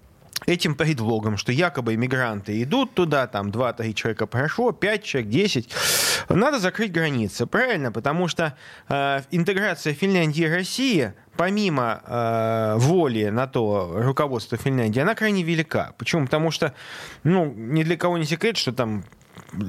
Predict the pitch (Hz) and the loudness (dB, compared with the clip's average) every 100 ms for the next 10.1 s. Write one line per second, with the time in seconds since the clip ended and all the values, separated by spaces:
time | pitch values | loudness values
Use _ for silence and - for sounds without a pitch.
0 | 92 - 165 160 175 170 135 147 160 - | -8 -2 2 2 2 -2 -2 -2 -2 -2
1 | 247 - 151 147 208 190 180 185 - 123 | -2 0 -2 2 2 0 2 0 2 -2
2 | - 107 98 101 147 151 127 180 233 165 | 0 -4 -2 -4 0 0 2 0 2 0
3 | - 120 160 123 143 156 - - 113 107 | 0 0 2 2 2 2 -2 -4 0 0
4 | 101 - - 117 131 117 156 151 127 110 | 0 -4 -2 0 0 0 0 0 0 0
5 | 127 127 - 110 - - - - - - | -4 -4 -6 -10 -12 -16 -12 -8 -10 -4
6 | - 135 123 - 214 196 156 147 117 175 | 0 2 2 4 2 2 0 -2 2 4
7 | 185 160 131 127 160 131 151 151 131 117 | 4 2 0 2 2 4 4 4 2 -2
8 | - 101 98 104 107 113 117 165 170 - | 0 -2 -2 -2 0 2 2 2 0 -2
9 | - 127 120 - 117 139 139 123 98 87 | -2 0 0 0 0 0 0 0 -2 -4